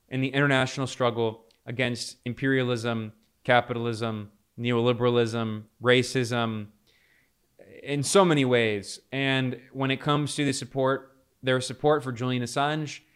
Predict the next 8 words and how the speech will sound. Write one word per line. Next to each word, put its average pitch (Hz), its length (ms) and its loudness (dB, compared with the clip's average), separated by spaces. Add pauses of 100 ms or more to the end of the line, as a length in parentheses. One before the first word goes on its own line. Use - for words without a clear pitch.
(280)
the 120 80 -10
leftist 143 380 0
leaders 139 280 0
in 135 60 0
the 131 80 -2
region 131 560 -2 (220)
keep - 380 -10
showing, 127 580 -2